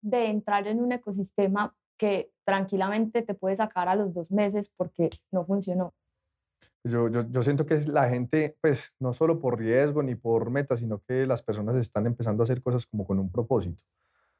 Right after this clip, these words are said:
Speaker 2: Y esos propósitos siempre tienen algo que ver como con la sociedad.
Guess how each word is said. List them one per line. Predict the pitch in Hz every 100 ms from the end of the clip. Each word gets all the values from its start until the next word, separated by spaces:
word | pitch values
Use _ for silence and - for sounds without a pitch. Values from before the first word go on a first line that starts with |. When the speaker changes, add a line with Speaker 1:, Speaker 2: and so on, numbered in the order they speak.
| _ -
Speaker 2:
Y |
esos | 110 123
propósitos | 123 113 107 120 120
siempre | 107 107 98 117
tienen | 127 123 127
algo | 127 123
que | 120
ver | 123 120
como | 123 110
con | 101
la | 98
sociedad. | 92 90 101 127 107